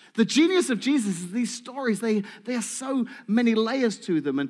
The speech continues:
and a story that we may have heard as a child can have a very different meaning on us now that we're adults.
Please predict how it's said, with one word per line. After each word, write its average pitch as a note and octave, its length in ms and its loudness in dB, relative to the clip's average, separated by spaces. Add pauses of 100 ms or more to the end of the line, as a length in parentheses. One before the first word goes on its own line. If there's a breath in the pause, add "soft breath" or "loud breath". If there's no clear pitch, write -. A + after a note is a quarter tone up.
(160 loud breath)
and F3+ 120 2
a F#3 60 2
story C4 300 -2
that A3 80 2
we A3+ 100 0
may A3+ 120 0
have G#3 100 -4
heard A#3+ 180 0
as F#3+ 100 0
a F#3 60 -2
child A3+ 440 -6
can F#3 100 -4
have G3 100 -2
a G3 60 0
very A#3+ 200 -2
different A3 400 0
meaning G#3+ 400 2
on D#3+ 120 -4
us D3+ 140 -6
now F#3+ 160 -6
that G3 80 -6
we're G3 280 -2
adults. F3+ 640 -12